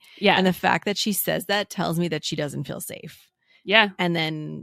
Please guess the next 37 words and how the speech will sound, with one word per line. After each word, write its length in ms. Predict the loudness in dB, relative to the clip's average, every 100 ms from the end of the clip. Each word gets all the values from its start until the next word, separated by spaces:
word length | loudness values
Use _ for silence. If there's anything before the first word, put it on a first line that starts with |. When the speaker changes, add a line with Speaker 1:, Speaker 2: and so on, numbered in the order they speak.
| -6
Speaker 2:
that 200 | -2 0
alone 440 | 0 -2 -2 -2 -2
tells 220 | 0 0
me 140 | 0
that 320 | 0 -4 -6
there's 320 | -8 -6 -6 -6
not 280 | -6 -8
consent, 380 | -6 -6 -6 -8
like, 160 | -8 -2
that 180 | -2 -2
is 120 | -6
not 160 | -10 -10
consent. 300 | -8 -2 0
Also, 160 | 6
also 400 | 6 8 6 4
because 240 | 0 0 -2
she 140 | -2
never 200 | -2 -2
says, 320 | -4 -6 -8
"Yes, 440 | -4 -2 -2 -6 -8
I'm 220 | -4 -2
gonna 180 | 0 -2
stay," 420 | -2 -2 -2 -2
Speaker 1:
<laughs> 220 | -2 6 10
Yeah. 200 | 10 10
Speaker 2:
at 100 | 8 8
the 140 | 6
end 240 | 6 4
or 60 | 6
Speaker 1:
Can't 160 | 8 8
Speaker 2:
anything. 100 | 6 6 6 4
Speaker 1:
wait. 80 | -2 0
Yeah. 540 | 2 4 4 4 4
Speaker 2:
Um, 120 | 2 -2
it's 100 | -4
just 220 | -2 -2
continuous, 1000 | -2 -2 0 0 2 2 0 -2 -4 -6